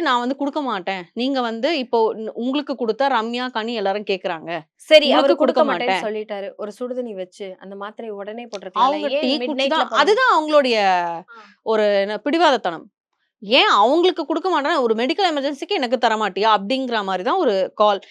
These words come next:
Speaker 1: இதே கனிக்கு தலைவலி வந்திருந்தா எஃப் ஜே அதை பண்ணியிருப்பாரான்றது என்னுடைய கேள்வி.
Speaker 2: சரி, நான் ஒரு கேள்வி கேக்குறேன். இப்ப நாமினேஷன் அப்படின்னு எடுத்துக்கிட்டா வந்துட்டு ஓப்பன், ஓப்பனா நாமினேஷனை டிஸ்கஸ் பண்ணிக்கிறாங்க. ஆ, அதுக்கு, அதுக்கு கூட பார்வதியும் தான் இருக்கிறாங்க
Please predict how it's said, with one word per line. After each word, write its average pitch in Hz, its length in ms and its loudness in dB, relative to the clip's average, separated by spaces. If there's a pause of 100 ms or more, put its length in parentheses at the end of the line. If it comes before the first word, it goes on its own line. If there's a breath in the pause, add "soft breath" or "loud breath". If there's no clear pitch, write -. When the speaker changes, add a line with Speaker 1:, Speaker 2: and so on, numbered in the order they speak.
(140 loud breath)
Speaker 1:
இதே 285 300 2
கனிக்கு 294 420 0
தலைவலி 247 360 4
வந்திருந்தா 220 320 0
எஃப் 277 220 2
ஜே 311 60 4
அதை 254 180 4
பண்ணியிருப்பாரான்றது 226 840 2
என்னுடைய 294 280 4
கேள்வி. 165 320 -8
Speaker 2:
சரி, 196 200 -12
நான் 214 220 -12
ஒரு 208 120 -10
கேள்வி 196 300 -12
கேக்குறேன். 180 340 -20 (300)
இப்ப 320 180 2
நாமினேஷன் 302 760 2
அப்படின்னு 196 320 -12
எடுத்துக்கிட்டா 202 340 -12
வந்துட்டு 196 320 -14
ஓப்பன், 262 360 -4 (120)
ஓப்பனா 330 380 -4
நாமினேஷனை 220 580 -12
டிஸ்கஸ் 214 380 -14
பண்ணிக்கிறாங்க. 180 480 -16 (600)
ஆ, 196 60 -8 (160)
அதுக்கு, 202 360 -8
அதுக்கு 247 360 0
கூட 349 240 2
பார்வதியும் 302 580 2
தான் 277 140 -4
இருக்கிறாங்க 190 440 -10